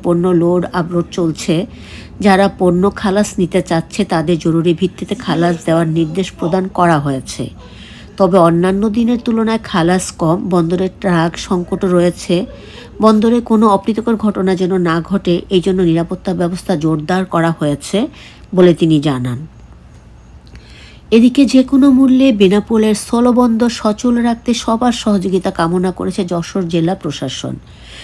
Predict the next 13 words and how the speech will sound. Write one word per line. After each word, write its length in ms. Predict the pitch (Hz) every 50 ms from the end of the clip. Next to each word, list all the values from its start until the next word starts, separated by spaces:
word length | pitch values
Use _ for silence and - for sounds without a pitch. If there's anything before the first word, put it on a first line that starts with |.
| - - - - - - 196
জেলার 320 | 175 208 202 202 202 196
সার্বিক 720 | 180 - - - 190 175 175 170 160 175 202 202 190 -
আইন 180 | 170 170 180 175
শৃঙ্খলা 440 | - - - 202 185 - 202 202
পরিস্থিতি 480 | 190 - 180 180 185 - - 180 185 196
বিষয়ে 500 | 180 202 185 - - 196 190 185 208 254 - - - - - - - - - -
অংশীজনদের 720 | - 226 233 226 - - 254 220 247 240 226 220 220 240 226 220 214 - - - 190 190
নিয়ে 280 | 190 202 190 185 196 214
মতবিনিময় 720 | 214 196 185 185 - 214 202 220 214 208 220 214 226 226
সভায় 380 | 220 - - 220 214 226 220 196
জেলা 300 | 180 202 185 185 190 190
প্রশাসকও 560 | - - 196 - - 208 - - - - 220
আহ-, 200 | 196 - 175